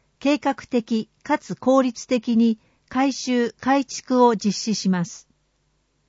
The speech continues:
発達に心配のある子どもが早期に適切な支援を受けることができるよう、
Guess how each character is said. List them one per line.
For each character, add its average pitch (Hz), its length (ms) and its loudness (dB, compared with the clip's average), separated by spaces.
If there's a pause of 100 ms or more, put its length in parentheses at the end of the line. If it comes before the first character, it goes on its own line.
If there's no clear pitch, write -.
(920)
発 - 320 -6
達 294 260 -2
に 285 140 2
心 277 240 0
配 269 240 0
の 262 140 2
あ 254 80 4
る 202 100 0
子 180 140 -6
ど 196 100 2
も 190 160 4
が 180 220 -2 (300)
早 320 320 0
期 226 120 -2
に 180 140 4
適 - 260 -6
切 269 280 -4
な 262 160 4
支 226 200 -2
援 240 160 6
を 226 120 8
受 226 160 2
け 226 40 2
る 214 80 2
こ 190 140 -4
と 208 120 0
が 180 140 0
で 170 120 -2
き 220 140 -2
る 180 140 4
よ 170 380 2
う、 - 40 -20